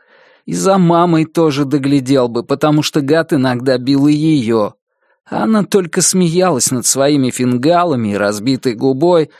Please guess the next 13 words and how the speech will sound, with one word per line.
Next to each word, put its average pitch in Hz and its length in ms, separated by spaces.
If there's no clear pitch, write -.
и 208 160
говорила: 180 680
«Да 120 300
мы 139 240
просто 208 480
устроили 196 560
возню, 190 580
Бенджи, 120 560
вот 127 260
мне 202 280
и - 20
прилетело 165 720
случайно». 107 840